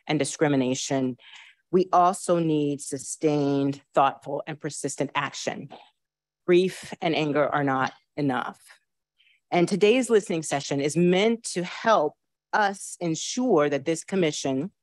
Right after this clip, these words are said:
born out of the civil rights movement, created in direct response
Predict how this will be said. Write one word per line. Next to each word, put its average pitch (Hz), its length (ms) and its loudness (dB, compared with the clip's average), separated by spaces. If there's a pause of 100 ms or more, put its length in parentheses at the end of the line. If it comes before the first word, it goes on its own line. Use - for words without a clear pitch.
(380)
born 226 300 4
out 214 100 4
of 208 80 0
the 190 80 -4
civil 180 300 2
rights 160 320 2 (340)
movement, 147 560 -4 (500)
created 196 480 4
in 175 120 0
direct 165 320 0
response - 720 -2